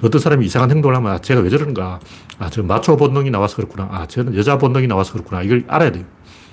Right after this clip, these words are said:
그걸 모르기 때문에 오해를 해가지고 이,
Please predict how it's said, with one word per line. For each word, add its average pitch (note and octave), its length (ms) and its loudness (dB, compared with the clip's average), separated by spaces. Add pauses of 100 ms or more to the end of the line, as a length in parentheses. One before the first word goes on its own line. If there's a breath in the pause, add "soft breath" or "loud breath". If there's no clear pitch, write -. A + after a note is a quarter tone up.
그걸 C3+ 160 2
모르기 D3 300 4
때문에 F#2+ 220 0
오해를 C#3 340 4
해가지고 F2+ 440 -2 (840 loud breath)
이, G2+ 160 -6